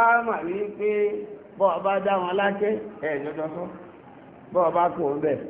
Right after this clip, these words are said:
ọ ẹ jọjọ sọ, olùsọ́jú fún àkọ́. Kí àkókò náà bẹ́ẹ̀ mẹ́? Ìgbọ́n tó ń tọ́ ń lọ sọ fún àlebà, ohun sí lára. Àwọn àyòkù rẹ̀, ìdí ń wí, ń tẹ́ wọn lọ́rùn, wọ́n jọjọ ń wí.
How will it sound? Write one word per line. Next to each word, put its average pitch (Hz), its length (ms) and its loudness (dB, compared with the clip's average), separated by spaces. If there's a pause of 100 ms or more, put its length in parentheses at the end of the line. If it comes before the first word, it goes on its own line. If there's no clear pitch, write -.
(160)
ọ 135 140 2
ẹ 135 240 2
jọjọ 139 320 -2
sọ, 147 160 -6
olùsọ́jú 139 520 -4
fún 131 160 -4
àkọ́. 104 300 -10 (960)
Kí - 120 0
àkókò 180 220 6
náà 170 120 2
bẹ́ẹ̀ 139 180 0
mẹ́? 127 120 -4 (1080)
Ìgbọ́n 165 240 -4
tó 160 80 4 (100)
ń 127 140 -2
tọ́ 110 120 0
ń 107 100 0
lọ 107 80 2
sọ 107 120 -8
fún 110 60 -2
àlebà, 95 280 -4 (640)
ohun 117 220 -2
sí 120 100 -6
lára. 98 240 -2 (1700)
Àwọn 196 300 6
àyòkù 208 520 4 (140)
rẹ̀, 160 260 0
ìdí 185 280 -6
ń 202 120 -2
wí, 202 180 -4
ń 160 160 -4
tẹ́ 175 200 2
wọn 156 200 2
lọ́rùn, 175 300 4
wọ́n 139 140 2
jọjọ 135 240 6
ń 139 120 6
wí. 127 160 -2